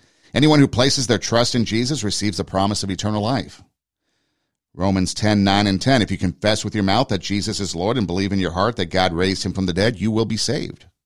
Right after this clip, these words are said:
There's the promise. And then finally, what are the results of salvation? Salvation through Jesus Christ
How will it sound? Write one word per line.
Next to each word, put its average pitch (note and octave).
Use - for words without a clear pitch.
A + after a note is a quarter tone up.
There's A#2
the A2
promise. C3
And B2
then C3+
finally, C3+
what A#2
are C3
the A#2
results A2+
of B2
salvation? B2+
Salvation G#2+
through G2+
Jesus F#2
Christ G2+